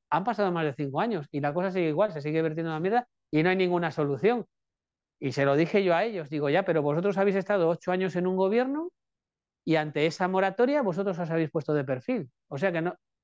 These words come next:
no seáis un poquito hipócritas, por decirlo de alguna manera, y buscad alguna solución. La solución sería volver a lo antiguo, a dejar secar ese abono y esparcerlo en sólido.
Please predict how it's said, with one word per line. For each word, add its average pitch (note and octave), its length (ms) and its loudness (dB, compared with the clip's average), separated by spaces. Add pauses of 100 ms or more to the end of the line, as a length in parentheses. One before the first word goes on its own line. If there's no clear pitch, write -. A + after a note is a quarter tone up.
(1120)
no D3+ 380 -6
seáis G3+ 340 2
un F#3 100 0
poquito E3 320 0
hipócritas, D3 560 -2
por C#3+ 100 0
decirlo D#3 180 0
de D#3 40 2
alguna D3+ 280 0
manera, D#3+ 380 -2
y C#3+ 60 0
buscad C#3+ 320 -4
alguna D3+ 340 -2
solución. C#3 460 -4 (220)
La C#3 100 0
solución D3 320 2
sería F#3 260 2
volver G3+ 240 -2
a A#3+ 60 6
lo G#3 100 -2
antiguo, E3+ 500 -4 (420)
a C#3+ 120 0
dejar C#3 260 0
secar F#3+ 540 -2 (520)
ese E3+ 280 0
abono A#3+ 500 -2 (600)
y D3+ 140 2
esparcerlo F#3+ 680 2
en E3 140 -4
sólido. D#3 500 -4